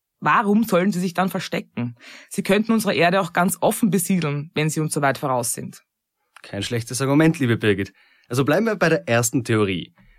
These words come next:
Speaker 2: Die Men in Black führen also einen psychologischen Krieg, um gewisse Vorgänge, die mit Aliens zu tun haben, zu vertuschen?
Speaker 1: Wie gesagt, da könnte zumindest theoretisch etwas dran sein. Ich hole jetzt aber ein echtes Beispiel hervor und da kommt Edward Snowden ins Spiel.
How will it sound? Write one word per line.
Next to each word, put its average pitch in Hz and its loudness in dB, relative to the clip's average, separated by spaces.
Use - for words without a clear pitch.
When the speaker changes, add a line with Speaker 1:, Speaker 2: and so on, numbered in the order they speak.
Speaker 2:
Die 139 2
Men 135 4
in 233 0
Black 170 0
führen 151 0
also 117 0
einen 113 2
psychologischen 110 -2
Krieg, 127 -2
um 139 2
gewisse 120 0
Vorgänge, 131 2
die 127 0
mit 107 0
Aliens 123 2
zu - -2
tun 131 2
haben, 147 4
zu 143 -2
vertuschen? 120 -6
Speaker 1:
Wie 202 2
gesagt, 143 0
da 180 0
könnte 190 2
zumindest 208 2
theoretisch 180 -2
etwas 147 -6
dran 131 -2
sein. - -8
Ich 269 0
hole 220 4
jetzt 208 -2
aber 185 4
ein 185 0
echtes - -2
Beispiel 143 0
hervor 143 -2
und 160 -2
da 160 2
kommt 214 0
Edward 165 -2
Snowden 165 0
ins 135 -4
Spiel. 127 -8